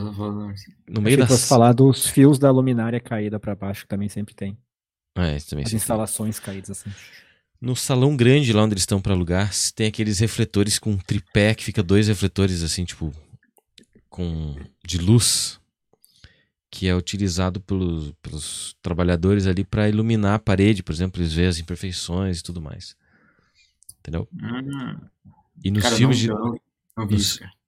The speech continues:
Speaker 2: nos filmes de terror, ou qualquer filme meio que a pessoa entra numa casa abandonada de noite, que tem
Speaker 1: Ah,
Speaker 2: alguma
Speaker 1: mulher, coisa
Speaker 2: obra.
Speaker 1: abandonada?
Speaker 2: Pode ser. Ah, tem sempre esse tipo de refletor, sabe?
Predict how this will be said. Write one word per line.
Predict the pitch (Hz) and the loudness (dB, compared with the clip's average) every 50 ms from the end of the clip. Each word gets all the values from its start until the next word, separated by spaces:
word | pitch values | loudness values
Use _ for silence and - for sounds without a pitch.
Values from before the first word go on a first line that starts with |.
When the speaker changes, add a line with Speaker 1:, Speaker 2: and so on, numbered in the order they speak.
| _ _ _ | _ _ _
Speaker 2:
nos | 95 - - | -8 -6 -2
filmes | - 113 117 117 101 | 0 2 2 2 2
de | 104 101 | 0 0
terror, | - 98 92 85 90 101 117 113 | 2 2 4 4 6 6 6 6
ou | 104 90 | 4 4
qualquer | - - - - 120 | 2 -2 -2 -2 -2
filme | 120 - - 110 110 117 104 90 82 78 - | -2 0 0 0 2 2 2 0 0 -2 -4
meio | 87 85 85 87 87 87 85 80 76 82 - _ _ _ _ _ _ _ _ _ _ _ _ _ - - _ | -6 -4 -2 0 0 0 0 0 -2 -6 -10 _ _ _ _ _ _ _ _ _ _ _ _ _ -20 -20 _
que | - - - | -10 -8 -6
a | |
pessoa | - - 87 - 98 90 | -4 -2 -2 0 2 2
entra | 92 98 104 101 | 2 2 0 0
numa | 101 98 92 | 0 0 0
casa | - - 101 98 101 98 95 90 | 0 0 0 0 2 2 0 0
abandonada | 82 92 87 87 85 82 80 87 95 98 90 85 76 - - - _ _ | 0 0 0 0 0 0 0 -2 -2 -2 -4 -4 -6 -6 -10 -18 _ _
de | - 85 | -10 -6
noite, | 78 80 87 104 110 - - - 82 - _ _ - - - - _ _ - | -2 0 0 0 0 -2 -6 -8 -10 -12 _ _ -20 -20 -20 -20 _ _ -10
que | - | -4
tem | - 101 95 98 | 0 2 4 4
Speaker 1:
Ah, | 95 | 4
Speaker 2:
alguma | 92 90 - | 4 4 4
Speaker 1:
mulher, | - 127 139 | 6 6 6
coisa | - 87 | 8 6
Speaker 2:
obra. | 98 117 135 - - 82 | 6 4 4 4 4 2
Speaker 1:
abandonada? | - - 233 139 147 - - _ _ _ _ _ _ _ _ _ _ _ _ _ - _ _ _ - _ _ - | 2 0 -2 -4 -4 -6 -10 _ _ _ _ _ _ _ _ _ _ _ _ _ -20 _ _ _ -20 _ _ -6
Speaker 2:
Pode | 76 - - | -6 -6 -2
ser. | - 123 110 - _ _ _ _ _ - - - - - - - - - _ _ _ _ | -2 -4 -4 -4 _ _ _ _ _ -20 -20 -20 -20 -20 -20 -20 -20 -20 _ _ _ _
Ah, | 98 95 98 98 98 95 95 95 92 92 92 85 - _ _ | 0 2 4 4 4 4 2 2 2 0 0 -2 -4 _ _
tem | 110 104 104 | 0 0 0
sempre | - - 117 113 - 113 | 2 0 0 0 0 -2
esse | 98 - | -2 -2
tipo | - 117 - - 92 | -2 -2 -2 -4 -2
de | 90 90 85 | -2 0 0
refletor, | 90 90 - - 90 - - 87 85 | 0 0 -2 -4 -6 -2 -2 -2 -2
sabe? | 80 - 78 76 78 | -2 -4 -8 -8 -10